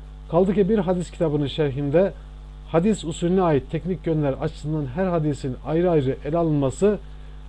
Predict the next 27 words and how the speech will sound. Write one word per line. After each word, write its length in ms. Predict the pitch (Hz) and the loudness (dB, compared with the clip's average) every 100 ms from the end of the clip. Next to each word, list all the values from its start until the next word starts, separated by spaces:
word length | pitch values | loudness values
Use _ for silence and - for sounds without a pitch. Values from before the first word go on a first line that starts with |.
| - | -4
ve 40 | |
onların 380 | 147 170 190 190 143 | 0 4 4 2 -2
öteki 300 | 156 180 214 | -2 0 0
İslami 420 | - 190 185 202 | 0 2 4 4
ilimlere 460 | 190 170 156 139 104 - - - | 4 4 4 2 -2 -10 -16 -6
ne 160 | 135 196 | 4 6
ölçüde 360 | 220 185 165 | 6 4 -2
kaynaklık 640 | 151 160 160 170 165 160 170 | -2 0 0 0 -2 -2 -2
yapmış 320 | 143 151 139 | -2 -4 -2
olduğu 280 | 165 165 196 | -2 2 2
gibi 300 | 160 139 - | 2 -2 0
çok 200 | 190 170 | -2 0
önemli 300 | 151 147 165 | 0 0 0
noktalara 480 | 165 160 156 185 | 0 0 2 4
yönelik 460 | 175 156 151 135 127 | 2 2 0 -2 -4
açıklamalara 520 | 165 - 160 151 139 | -8 -4 -2 0 0
yer 240 | 131 175 160 | 2 2 2
verilmesi 420 | 143 139 143 175 | 0 -2 -2 -2
esastır. 460 | 147 131 - 117 - - - - - - - - - - - - - | -2 -4 -6 -10 -12 -16 -16 -16 -16 -16 -16 -16 -16 -16 -16 -10 -2
Bakınız, 340 | 180 160 127 - - - - - - - | 0 0 -4 -6 -14 -14 -14 -16 -12 -6
e, 140 | 135 131 127 | -2 -2 -2
hadisçinin 720 | 120 175 208 202 - 196 214 160 | 2 4 4 2 0 2 2 2
ya 140 | 160 | 4
da 220 | 175 160 - - - - - | 4 4 -4 -16 -16 -16 -8
hadisle 500 | 160 175 220 - 160 | 0 2 2 0 -4
iştigal 460 | 160 - 165 175 190 | -4 -2 0 4 4
eden 280 | 143 123 | 4 2